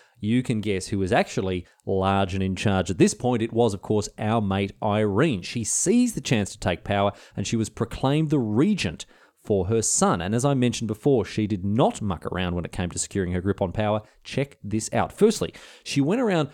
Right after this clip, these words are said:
talking trash about her dead husband, trying to undermine his legacy, saying that he died of a curse brought on by sacrilege and all sorts of other stuff, tarnishing his name, tarnishing his memory,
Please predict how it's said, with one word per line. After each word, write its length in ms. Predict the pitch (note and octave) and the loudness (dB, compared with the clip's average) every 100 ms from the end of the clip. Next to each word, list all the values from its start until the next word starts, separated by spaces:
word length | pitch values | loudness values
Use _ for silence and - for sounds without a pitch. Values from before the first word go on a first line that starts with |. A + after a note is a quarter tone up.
| _ _ | _ _
talking 400 | - F#3+ G#3 F3+ | 2 2 2 -2
trash 340 | - C#3+ G#2+ | 2 4 4
about 220 | A#2+ A2+ G#2+ | 2 4 2
her 80 | |
dead 200 | G2 G2 | 2 0
husband, 380 | F#2 F#2+ G#2+ A2 - _ | 2 0 0 -4 -4 _
trying 180 | - D3+ | 0 2
to 120 | F3 | 2
undermine 340 | E3 D3 C3+ B2 | 2 2 4 2
his 140 | G#2 | 2
legacy, 440 | G#2+ G#2+ - G#2+ - - | 2 0 0 -4 -6 -8
saying 340 | - B2+ C3+ | -4 0 0
that 100 | A#2 | 0
he 120 | A#2+ | -2
died 520 | G2+ F#2+ A#2 E3+ G#3+ | -4 -2 0 2 2
of 80 | G#3 | 0
a 40 | E3+ | -2
curse 600 | - E3+ D#3 F2+ - - _ - | -2 2 4 2 -2 -8 _ -12
brought 440 | G#2+ B2+ D#3 D#3 | -2 2 2 4
on 160 | C3+ A#2 | 2 2
by 160 | G#2+ | 0
sacrilege 680 | - - G3 A3 D#3 F#2+ F#2+ | 0 -2 -2 -2 -2 0 0
and 80 | G#2+ | 2
all 140 | D#3 | 2
sorts 240 | E3+ A#2 F#2 | 4 0 0
of 60 | |
other 140 | F#2 F#2 | 0 0
stuff, 420 | - G2 - _ - | -2 -4 -8 _ -6
tarnishing 460 | D3 F3+ F3 D#3 | 0 0 0 0
his 140 | A2+ G2+ | 0 0
name, 220 | G2+ G2 | 0 0
tarnishing 500 | - D3+ D#3+ C#3 A2+ | 0 0 0 0 0
his 160 | G2 | 0
memory, 360 | F#2+ G2 G2+ | 0 0 -2